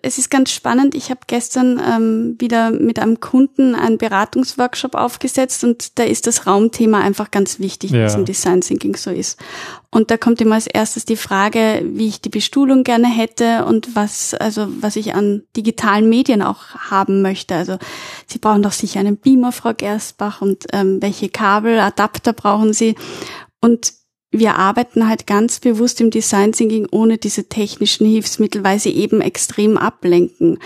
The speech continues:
Speaker 1: Also ein Beamer gibt's nur im, im Notfall, wenn irgendwas,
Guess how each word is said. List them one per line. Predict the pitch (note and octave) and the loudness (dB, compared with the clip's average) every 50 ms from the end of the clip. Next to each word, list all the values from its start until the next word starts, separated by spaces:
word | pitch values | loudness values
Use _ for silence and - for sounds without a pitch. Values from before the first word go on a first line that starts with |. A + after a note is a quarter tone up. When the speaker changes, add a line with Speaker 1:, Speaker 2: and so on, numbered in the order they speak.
| - - - - - - - _ | -14 -16 -16 -16 -18 -20 -20 _
Speaker 1:
Also | _ G#3+ G#3 G3+ G3+ F#3+ - | _ -2 0 0 0 -2 0
ein | - - A3 G#3 - | 2 0 0 0 0
Beamer | - A3+ A3 A3+ B3 A#3+ A#3+ A#3+ A#3+ | 0 2 4 6 6 4 4 2 0
gibt's | A#3+ - A#3 - _ - - - | -2 -6 -8 -8 _ -4 -2 0
nur | A3 G#3+ G#3+ - | 0 2 0 0
im, | - - G#3+ G#3 G#3 - - | 0 2 2 2 2 0 0
im | - G3+ G#3 G3+ G#3 G3+ - - | 0 0 0 -2 -4 -8 -6 -2
Notfall, | - G#3 G#3 G3 G3 G#3+ - - - - - A3 G#3+ A3+ C4 D4 D4 D4 - _ _ | 0 2 2 2 0 -2 -4 -4 -8 -6 -4 -2 -2 -2 -2 -4 -4 -6 -12 _ _
wenn | C4 B3+ G#3 G#3 G#3 | -6 -2 0 0 0
irgendwas, | - - - A#3 A3 A3 - - - G#3+ G#3+ G#3+ - - - - - | 2 2 2 2 2 2 0 -4 -4 -4 -2 -2 -2 -4 -6 -8 -8